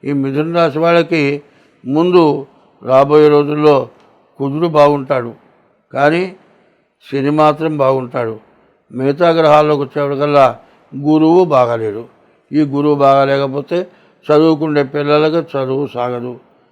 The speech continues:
తర్వాత చదివినా సరిగా పరీక్ష రాయలేరు. కాదండి, పూర్తిగా చదవలేదు, ఇంట్లో వాళ్ళు తింటాడని కాపీ చేశాడు,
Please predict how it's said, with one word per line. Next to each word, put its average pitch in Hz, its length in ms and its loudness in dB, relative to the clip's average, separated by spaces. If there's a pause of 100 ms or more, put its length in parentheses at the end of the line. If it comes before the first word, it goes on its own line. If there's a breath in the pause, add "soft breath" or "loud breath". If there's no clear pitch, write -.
(260)
తర్వాత 156 680 2 (380)
చదివినా 143 520 -2
సరిగా 143 320 -2
పరీక్ష 135 380 -8
రాయలేరు. 135 540 -4 (480 soft breath)
కాదండి, 160 400 0
పూర్తిగా 156 560 -4
చదవలేదు, 156 680 0 (400 soft breath)
ఇంట్లో 160 340 2
వాళ్ళు 170 200 2
తింటాడని 156 580 -2
కాపీ 156 320 -2
చేశాడు, 143 560 -4